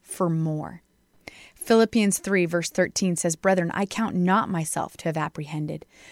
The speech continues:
but this one thing I do, forgetting those things which are behind and reaching forth unto those things which are before, I press toward the mark for the prize of the high calling of God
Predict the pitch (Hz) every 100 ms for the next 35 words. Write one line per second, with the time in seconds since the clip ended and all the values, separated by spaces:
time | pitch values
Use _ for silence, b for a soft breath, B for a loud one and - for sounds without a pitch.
0 | b - 196 - 262 - 226 233 226 226
1 | 214 185 170 170 160 156 - b b b
2 | - 233 202 247 294 320 294 254 - 247
3 | 233 214 202 185 170 170 165 160 b b
4 | 220 240 320 330 330 - - - 285 254
5 | 180 - 208 196 190 180 180 175 - 185
6 | 160 160 160 160 156 170 160 151 - B
7 | B B B B 220 254 302 - 233 -
8 | - - 196 180 175 170 170 - - 185
9 | 165 - - 160 170 160 156 - b b
10 | b 208 202 190 - 269 269 262 - -
11 | 185 160 156 - 180 170 170 156 - 165